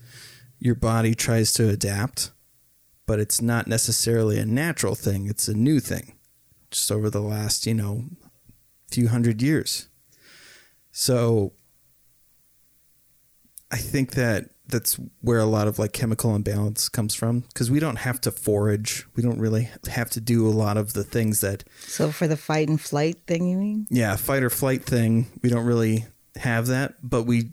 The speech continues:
Speaker 1: we have this thing that's been taught in our code that says, "But there's, like, some random trauma that could happen."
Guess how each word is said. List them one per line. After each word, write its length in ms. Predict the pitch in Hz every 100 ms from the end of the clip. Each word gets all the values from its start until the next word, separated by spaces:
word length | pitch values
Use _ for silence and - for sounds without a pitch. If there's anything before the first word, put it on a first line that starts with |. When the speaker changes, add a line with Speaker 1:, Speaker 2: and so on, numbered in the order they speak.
| -
Speaker 1:
we 180 | 123 123
have 280 | 107 135 139
this 400 | 131 110 - - - _
thing 640 | - - - 180 123 117 117
that's 260 | 117 117
been 300 | - 123 117 113
taught 320 | - - 117 113
in 140 | 117
our 120 | 107
code 420 | - - 165 127 113
that 140 | 107
says, 440 | - 110 101 - - _ - - - _
"But 160 | - 139
there's, 260 | 214 226 135
like, 160 | 110
some 240 | - 131 117
random 280 | 123 113 101
trauma 340 | - 156 127
that 160 | 101 104
could 120 | 98
happen." 380 | 98 90 -